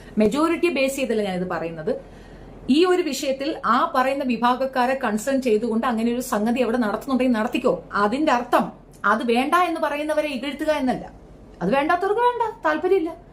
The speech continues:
പിന്നെ ഇത് സമൂഹത്തിന്, ആ, എഫക്ട് ചെയ്യുന്നില്ലെന്ന് പറയരുത്. ജാസി, ആഷി, എന്താണ് അവർക്കിടയിൽ നടക്കുന്നത്?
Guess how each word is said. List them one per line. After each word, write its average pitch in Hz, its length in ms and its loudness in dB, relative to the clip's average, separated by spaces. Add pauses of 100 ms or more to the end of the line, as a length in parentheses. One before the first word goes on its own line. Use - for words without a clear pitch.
(520)
പിന്നെ 277 420 0
ഇത് 359 360 4
സമൂഹത്തിന്, 320 760 -2
ആ, 226 80 -2
എഫക്ട് 220 380 -2
ചെയ്യുന്നില്ലെന്ന് 320 360 0
പറയരുത്. 190 480 -4
ജാസി, 262 440 0 (180)
ആഷി, 240 380 -4 (140)
എന്താണ് 311 260 2
അവർക്കിടയിൽ 294 440 -4
നടക്കുന്നത്? 262 520 -2